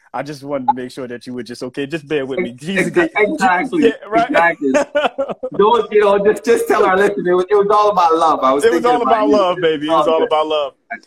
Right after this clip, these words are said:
Speaker 2: I ain't had the words, but he, you know, Vic had it. Vic had
Speaker 1: Right,
Speaker 2: it.
Speaker 1: right. And, um, I wanna thank you and, uh, Gospel Music Buzz, you know, for your, for your time and your platform. And thank you for all that you're doing inside of the industry. And you are impacting that large as well.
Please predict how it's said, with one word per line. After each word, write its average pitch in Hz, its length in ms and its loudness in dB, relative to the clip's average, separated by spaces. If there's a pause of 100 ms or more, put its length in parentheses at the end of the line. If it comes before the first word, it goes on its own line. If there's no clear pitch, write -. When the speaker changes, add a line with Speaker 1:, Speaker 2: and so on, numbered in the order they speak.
(120)
Speaker 2:
I 156 200 0
ain't 185 80 -2
had 190 180 0
the 165 80 -4
words, 165 400 0
but 131 260 -2
he, 147 140 0
you 147 80 -2
know, 135 140 0
Vic 170 280 -4
had 131 260 -2
it. 196 60 -18 (100)
Vic 135 220 -6
had - 100 0
Speaker 1:
Right, 220 180 2
Speaker 2:
it. 208 40 -6
Speaker 1:
right. 208 340 -2 (140)
And, 185 180 -10
um, 180 300 -8
I 185 120 -10
wanna 196 280 -12 (100)
thank 170 240 -10
you 151 280 -12
and, 135 180 -12
uh, 131 300 -6
Gospel 131 320 -12
Music 120 200 -18
Buzz, 123 320 -6
you 123 100 -14
know, 123 120 -10
for 123 340 -12
your, 120 540 -8 (320)
for 143 80 -8
your 135 160 -4
time 123 400 -12
and 107 100 -20
your 120 120 -8
platform. 104 560 -14
And 113 220 -14
thank 139 220 -4
you 143 80 -2
for 123 140 -10
all 131 180 -4
that 123 220 -6
you're 131 120 -2
doing 120 260 -6
inside 113 280 -8
of 110 80 -6
the 113 160 -10
industry. 120 500 -8 (380)
And 117 160 -6
you 156 140 2
are 131 220 2
impacting 120 480 -6
that 117 160 -8
large 117 260 -6
as 113 120 -20
well. 117 360 -6